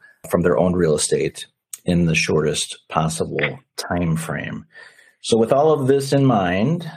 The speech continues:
I encourage those of you who are listening in today to reach out to John, who can serve as the point person for these integrated services tailored to the cannabis industry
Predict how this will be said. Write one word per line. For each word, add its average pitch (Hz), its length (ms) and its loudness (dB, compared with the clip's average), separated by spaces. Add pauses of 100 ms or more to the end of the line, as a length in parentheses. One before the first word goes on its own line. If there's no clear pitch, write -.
(160)
I - 80 -4
encourage 104 400 0
those 104 240 2
of 92 120 0
you 92 300 2
who 92 360 0
are 87 140 2
listening 90 380 -2
in 82 120 -4
today 87 280 0
to 85 80 -4
reach 95 260 -2
out 92 220 0
to 95 120 -10
John, 87 460 0
who 113 160 0
can 92 140 -4
serve 101 520 0
as 87 120 -2
the - 80 -20
point 113 240 0
person 101 540 2
for 113 260 2
these 113 200 2
integrated 101 420 2
services 98 560 -2
tailored 107 400 0
to 101 100 -10
the - 80 -6
cannabis 92 760 -4
industry 117 720 -2